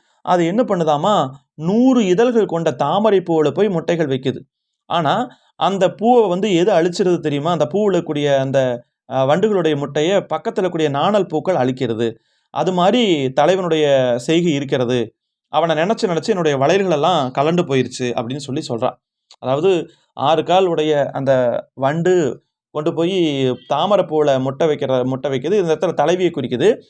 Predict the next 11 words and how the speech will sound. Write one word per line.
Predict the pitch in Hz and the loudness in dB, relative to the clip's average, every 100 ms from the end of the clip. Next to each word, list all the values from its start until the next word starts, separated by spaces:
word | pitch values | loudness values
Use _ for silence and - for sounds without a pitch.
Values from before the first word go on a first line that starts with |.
| _ | _
இந்த | - 156 | -6 -2
நாணல் | 151 190 220 185 | 0 2 2 0
பூக்கள் | 180 180 160 | -2 0 -2
வந்து | 151 196 190 143 - _ - | 0 2 2 0 -8 _ -10
அந்த | 151 151 | -2 0
தாமரை | 143 175 202 202 | 2 2 2 2
பூவுல | 175 170 | 2 2
இருக்கிற | 160 151 | 2 0
முட்டையை | 147 143 143 175 170 147 | 0 -4 -2 0 2 0
சேர்த்துற | 147 147 151 139 | 0 -2 -2 -2
மாதிரி | 135 160 277 | 0 0 -2